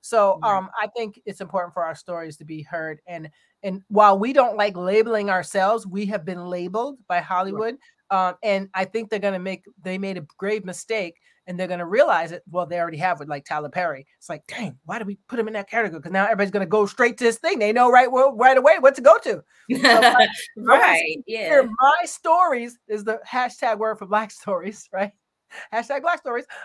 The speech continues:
Speaker 1: Um, then automatically you're going to, you're gonna go, "So let me see what he's got." All right, let me just see.
Speaker 2: Mm-hmm.
Speaker 1: But now, if you wanna hear just a story, stop labeling me.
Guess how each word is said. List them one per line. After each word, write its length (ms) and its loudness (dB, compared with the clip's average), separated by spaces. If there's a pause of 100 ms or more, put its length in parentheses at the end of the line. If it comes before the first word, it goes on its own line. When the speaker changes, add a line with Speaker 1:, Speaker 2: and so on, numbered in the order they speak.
(120)
Speaker 1:
Um, 280 0 (160)
then 240 -2
automatically 680 0
you're 120 -8
going 280 0
to, 240 -18
you're 120 -6
gonna 140 -2
go, 180 0
"So 160 -10
let 140 -4
me 80 -10
see 140 -10
what 140 -8
he's 140 -12
got." 180 -4 (180)
All 100 -4
right, 200 -4
let 100 -10
me 60 -10
just 200 -16
see. 200 -10
Speaker 2:
Mm-hmm. 320 -16
Speaker 1:
But 160 -8
now, 220 0
if 80 -8
you 120 -10
wanna 180 -6
hear 200 -6
just 300 -10 (160)
a 60 -12
story, 500 -2 (240)
stop 320 -2
labeling 400 -8
me. 180 -20